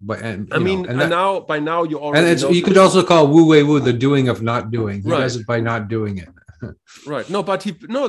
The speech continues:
Speaker 2: but, but it's right when you say he performs the rituals rites. He knows, he knows heaven and earth. He knows all the directions, you know,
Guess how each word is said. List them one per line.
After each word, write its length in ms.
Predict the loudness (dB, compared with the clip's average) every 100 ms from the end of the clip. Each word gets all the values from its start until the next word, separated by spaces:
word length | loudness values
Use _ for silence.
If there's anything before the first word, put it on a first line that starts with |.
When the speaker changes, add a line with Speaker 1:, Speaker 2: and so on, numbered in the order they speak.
| -6
Speaker 2:
but, 160 | -8
but 140 | -10 -12
it's 200 | -16 -6
right 240 | -6 -4
when 120 | -6
you 100 | -6
say 400 | -6 -6 -4 -4
he 140 | -6 -12
performs 640 | -16 -16 -8 -8 -8 -12
the 100 | -12
rituals 520 | -12 -12 -14 -14 -14 -12
rites. 280 | -12 -12
He 120 | -12 -8
knows, 560 | -6 -6 -8 -10 -14 _ _ _
he 120 | -6
knows 280 | -2 -4 -4
heaven 280 | -8 -8 -8
and 120 | -6
earth. 400 | -4 -4 -8 _ _ _ _
He 100 | -8
knows 380 | -6 -8 -8 -8
all 220 | -8 -6
the 160 | -8
directions, 960 | -8 -4 -4 -6 -10 -12 -10 -10 -16 -20 _ _ _ _
you 180 | -8 -6
know, 500 | -4 -6 -6 -10 -16